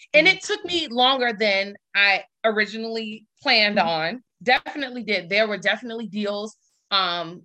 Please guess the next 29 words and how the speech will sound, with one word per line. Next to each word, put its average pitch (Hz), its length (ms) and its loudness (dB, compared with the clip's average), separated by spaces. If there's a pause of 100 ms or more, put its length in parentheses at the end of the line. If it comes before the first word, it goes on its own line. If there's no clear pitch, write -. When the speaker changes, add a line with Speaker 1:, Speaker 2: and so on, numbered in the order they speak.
(100)
Speaker 1:
that 196 240 4
I 202 80 4
was 196 180 -6
not 190 320 -2
able 190 240 -12
to 214 100 -16
take 180 320 -4 (240)
due 190 160 -12
to 180 200 0
a - 20 2
lot 190 260 2
of 180 120 -6
different 170 340 -12
factors. 147 680 -6 (240)
Speaker 2:
Mm-hmm. 185 80 -10
Speaker 1:
Um, 175 360 -2 (200)
but 240 240 6 (100)
I 226 140 4
was 208 200 -8
determined 175 640 -8 (100)
because 202 220 -6
I 196 60 4
was 190 100 -2
like, 175 160 -2
"Now 240 400 4
this 190 240 -8
is 170 140 -12
a 170 60 -6
goal. - 380 -6